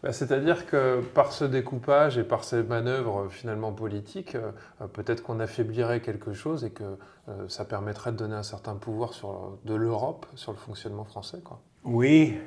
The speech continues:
Speaker 2: il y a, euh, c'est d'ailleurs très en vogue chez les écolos, l'idée de dire que ça doit être une Europe des régions. Pourquoi ? Parce que eux ont des élus au niveau régional. C'est une des faiblesses d'ailleurs du niveau régional aussi,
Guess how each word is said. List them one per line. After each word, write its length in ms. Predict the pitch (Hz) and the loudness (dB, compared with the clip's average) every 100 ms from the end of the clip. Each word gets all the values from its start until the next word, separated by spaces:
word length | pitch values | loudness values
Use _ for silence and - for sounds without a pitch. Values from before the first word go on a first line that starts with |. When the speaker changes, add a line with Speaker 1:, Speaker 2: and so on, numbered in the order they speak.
| 151 | -6
Speaker 2:
il 100 | 123 | 2
y 100 | 123 | 4
a, 300 | 135 139 139 | 6 6 8
euh, 400 | 117 117 113 113 | 8 10 8 6
c'est 180 | - 117 | 4 6
d'ailleurs 280 | 117 113 | 8 6
très 220 | 117 120 117 | 6 4 4
en 80 | |
vogue 200 | 113 120 | 4 2
chez 220 | - - 101 | 0 -2 0
les 580 | 104 104 104 104 98 | 2 2 2 0 2
écolos, 680 | 110 110 117 120 139 170 165 123 | 0 2 4 6 8 8 6 4
l'idée 460 | 110 110 107 131 | 2 0 2 4
de 140 | 123 107 | 4 2
dire 260 | 101 117 | 2 2
que 60 | 104 | 2
ça 120 | 104 | -2
doit 200 | 95 107 107 | -2 -2 -2
être 220 | 107 - | -4 -4
une 140 | 104 | -2
Europe 280 | 107 107 107 | 0 2 0
des 100 | 107 | 0
régions. 440 | 104 104 95 123 156 - - - - - _ _ _ _ | 0 0 0 -4 -4 -12 -20 -20 -20 -20 _ _ _ _
Pourquoi ? 460 | 127 - 165 175 - | 4 10 12 12 10
Parce 220 | - - | 4 2
que 440 | - 151 151 151 - - _ _ _ _ - | 6 12 12 10 -2 -18 _ _ _ _ 12
eux 220 | 156 170 | 12 12
ont 180 | 156 131 | 12 10
des 240 | 123 113 | 8 8
élus 200 | 123 127 | 8 8
au 60 | 127 | 8
niveau 220 | 113 104 | 8 8
régional. 480 | 110 107 139 135 104 | 8 8 6 4 4
C'est 280 | - 147 143 | 2 0 4
une 100 | 185 | 6
des 140 | 151 131 | 6 8
faiblesses 400 | 151 127 127 113 | 6 6 4 4
d'ailleurs 260 | 107 104 | 2 2
du 120 | 98 | 2
niveau 280 | 98 98 98 | 0 0 0
régional 500 | 95 92 104 123 135 | 0 0 -2 -2 -4
aussi, 340 | 104 - 131 | -4 -6 -6